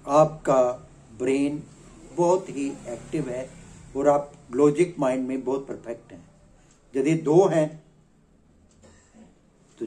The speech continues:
ये भी दर्शाती है कि आप ज़्यादा बढ़िया हैं। जितनी vertical line ज़्यादा है, उतना आपका brain ज़्यादा Active है, logic माइंड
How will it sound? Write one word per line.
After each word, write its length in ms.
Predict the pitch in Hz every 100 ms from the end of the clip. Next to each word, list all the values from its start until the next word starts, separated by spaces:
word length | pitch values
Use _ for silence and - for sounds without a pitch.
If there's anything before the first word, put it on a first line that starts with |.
| 95
ये 220 | 110 151
भी 120 | 165 160
दर्शाती 560 | 123 - 113 - 135
है 180 | 110 110
कि 180 | - 113
आप 200 | 101 - - - _ _ 113
ज़्यादा 260 | 117 104 107
बढ़िया 320 | - 110 113
हैं। 200 | 117 - - - - - - - -
जितनी 300 | 143 - 185
vertical 480 | 156 147 160 165
line 300 | 156 135 131
ज़्यादा 300 | 123 117 117
है, 280 | 139 123 135 - - - 135
उतना 300 | 139 160 156
आपका 280 | 143 - 147
brain 440 | 131 123 123 127 -
ज़्यादा 300 | 113 110 110 98 - - - - - - 127
Active 320 | - 165 143
है, 260 | 143 143 117
logic 420 | 117 123 131 139 131
माइंड 300 | 117 120